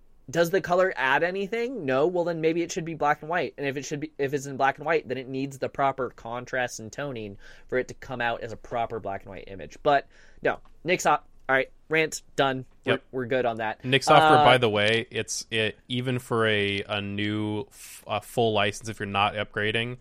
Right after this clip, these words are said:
Speaker 2: is a hundred fifty bucks, and that's a lifetime license. This is not a subscription, which I
Speaker 1: And
Speaker 2: really
Speaker 1: that is,
Speaker 2: appreciate.
Speaker 1: that is cheaper
Speaker 2: That,
Speaker 1: than some of the other
Speaker 2: that is
Speaker 1: pieces that we
Speaker 2: quite
Speaker 1: talked
Speaker 2: cheap.
Speaker 1: about.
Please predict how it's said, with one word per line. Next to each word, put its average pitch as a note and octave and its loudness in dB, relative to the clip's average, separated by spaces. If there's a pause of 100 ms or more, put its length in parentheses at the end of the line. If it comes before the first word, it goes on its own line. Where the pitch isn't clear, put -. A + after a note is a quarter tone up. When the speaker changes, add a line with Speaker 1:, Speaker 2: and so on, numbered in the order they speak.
(380)
Speaker 2:
is G2+ -2
a G2+ -2
hundred G#2 0
fifty G#2+ -4
bucks, F#2+ 0
and A2+ -10
that's A2 -6
a A2+ 0
lifetime G#2 0
license. G2 -2
This G2 -12
is G#2 -10
not G2+ 0
a G2 -2
subscription, G2 -10
which F#2+ -6
I A2 -4
Speaker 1:
And G#2 0
Speaker 2:
really A#2+ 6
Speaker 1:
that - 2
is, C3 0
Speaker 2:
appreciate. B2+ 0
Speaker 1:
that C3+ 2
is - -6
cheaper B2 -2
Speaker 2:
That, B2 4
Speaker 1:
than A2 -8
some A#2 -8
of G#2 -12
the G#2+ -4
other G2 -4
Speaker 2:
that C#3 6
is C3+ 0
Speaker 1:
pieces - -10
that - -12
we - -12
Speaker 2:
quite B2 6
Speaker 1:
talked - -4
Speaker 2:
cheap. A2+ -2
Speaker 1:
about. C#2 -8